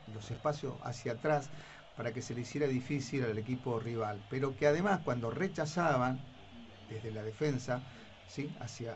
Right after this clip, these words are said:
hacia el arco rival, se movía con, con, digamos, compactamente, si, si, si vale, si vale el término. Este, y yo no lo, no lo había visto en otras, este, en otros partidos,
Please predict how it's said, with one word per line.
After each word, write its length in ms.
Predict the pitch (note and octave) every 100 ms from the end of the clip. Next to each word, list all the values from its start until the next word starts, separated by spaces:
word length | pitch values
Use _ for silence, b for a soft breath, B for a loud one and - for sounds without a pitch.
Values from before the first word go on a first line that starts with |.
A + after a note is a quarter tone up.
| -
hacia 360 | A2 - A2+ G2+ G2 F2+
el 100 | A2
arco 280 | A2+ B2+ B2+
rival, 340 | B2+ C3 A#2+ A2+ B B B B
se 240 | - - C#3+
movía 580 | C#3 D3 F#3+ F#3+ E3+ -
con, 280 | C3 B2+ B2+ - - - - -
con, 260 | B2+ C3+ G#2 - - - B2+
digamos, 380 | B2+ C#3+ C3 -
compactamente, 1120 | - D3+ B2+ G3+ - D#3+ D3+ D#3 B2+ G#2+ G#2
si, 360 | - A#2+ A#2 G#2+
si, 300 | - A2+ -
si 180 | - B2
vale, 400 | A#2+ C3+ B2+ G#2+
si 140 | -
vale 200 | B2 C3
el 140 | B2+ A2
término. 560 | C#3+ A#2 G#2+ G#2 G2 G2+
Este, 600 | A#2 A#2 G#2+ B2 A#2+ A2 A2 - B B B B B -
y 220 | C3 C3+ C3+
yo 200 | F3+ G3
no 100 | G3
lo, 160 | F#3+
no 360 | F#3 - D#3+ F3
lo 300 | F3 E3+ E3
había 360 | D#3+ G3 G#3 E3+
visto 340 | F3+ D#3 D3
en 100 | C#3
otras, 560 | D3+ D3+ C#3+ B2 - -
este, 360 | A2+ - D3 -
en 120 | C3
otros 200 | D3+ D3
partidos, 760 | C#3+ B2 - E3 C3 A2+ G#2